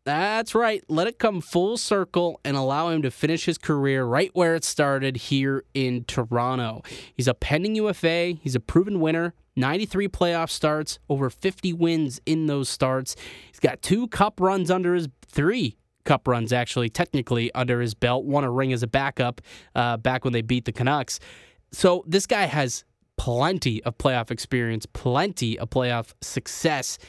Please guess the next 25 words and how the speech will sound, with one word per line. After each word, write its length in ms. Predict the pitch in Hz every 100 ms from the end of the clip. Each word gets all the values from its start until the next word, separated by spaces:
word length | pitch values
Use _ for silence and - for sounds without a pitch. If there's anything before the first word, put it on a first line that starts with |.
| - _
and 100 | -
he's 120 | 165 -
Tuukka 300 | - 214 139
Rask. 360 | 151 120 -
He's 120 | 135 -
been 160 | 156
one 80 | 165
of 60 | 170
the 80 |
best 340 | 139 170 185 -
goalies 500 | 143 160 151 117 - - - -
in 80 | 151
the 100 | 151
N 100 | 139
H 180 | 127
L 160 | 165 156
over 80 | 127
the 100 | 131
last 320 | 135 120 113
decade, 500 | 135 151 127 110 - - _ _ _ _ _
and 80 | -
he's 80 | 190
still 200 | - 277
playing 300 | - 139 113
well 260 | 113 104